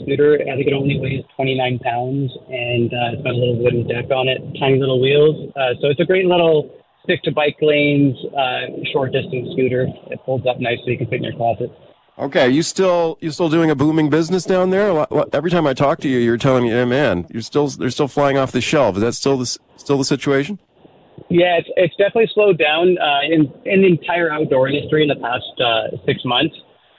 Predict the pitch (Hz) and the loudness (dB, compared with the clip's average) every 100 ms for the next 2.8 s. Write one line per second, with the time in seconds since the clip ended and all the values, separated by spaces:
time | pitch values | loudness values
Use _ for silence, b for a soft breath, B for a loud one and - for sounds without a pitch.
0 | - 147 135 131 156 139 131 135 143 135 | 0 2 2 2 2 2 2 0 0 0
1 | 139 135 139 135 156 139 160 165 139 156 | -2 -2 0 2 4 4 6 4 4 0
2 | 147 131 139 - - - - 139 | 0 -2 -4 -4 -6 -6 0 0